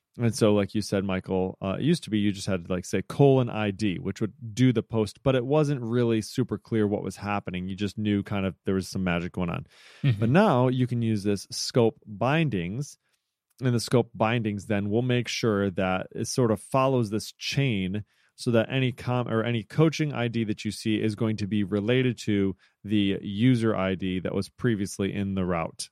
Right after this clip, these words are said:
Speaker 1: right? Um,
Speaker 2: Yeah.
Speaker 1: so this is really handy and takes a lot of work out of the equation, uh, and allows you to kind of continue to use these nested U R Ls that feel like this is how it should be, right? But just always introduce these sort of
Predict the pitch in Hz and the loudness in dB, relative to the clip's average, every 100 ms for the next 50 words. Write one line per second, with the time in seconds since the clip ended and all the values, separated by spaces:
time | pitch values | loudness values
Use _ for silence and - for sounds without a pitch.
0 | - 95 104 - _ - _ - 113 110 | -4 0 0 -2 _ -20 _ -6 0 2
1 | 107 - 147 143 117 117 110 98 104 101 | 2 0 -2 0 -2 0 2 0 -2 -2
2 | 101 98 92 _ 110 101 98 92 _ 147 | -2 -4 -6 _ -4 -2 -2 -6 _ -20
3 | - 131 120 107 101 107 123 120 90 92 | -6 -2 -2 0 0 2 4 2 -2 -16
4 | - 98 101 87 - - _ _ - 101 | -16 -6 -6 -6 -12 -20 _ _ -6 -2
5 | 98 85 92 - 101 92 87 85 85 _ | -2 -2 -6 -2 0 0 -2 -6 -8 _
6 | _ _ - 104 139 143 139 131 123 120 | _ _ -4 2 4 4 4 2 0 -2
7 | 123 113 92 - 123 139 127 113 107 110 | -2 -2 -4 -4 -2 0 -2 -2 0 2
8 | 110 110 107 98 _ _ _ _ - 120 | 2 2 0 0 _ _ _ _ -2 4
9 | 120 123 123 113 113 104 98 104 120 - | 4 4 0 4 6 6 4 2 0 0
10 | 107 - - 170 180 151 104 101 151 180 | -2 -2 -6 2 2 4 2 0 -4 -4
11 | 117 131 117 - - 123 104 95 101 - | -2 2 2 2 0 0 0 -8 -8 -10
12 | 107 107 120 117 123 123 135 127 117 117 | -2 0 0 -4 -4 -2 2 2 2 -4
13 | 107 110 104 - 110 - 110 98 92 - | -4 -4 -6 -6 -8 -2 0 0 -2 -6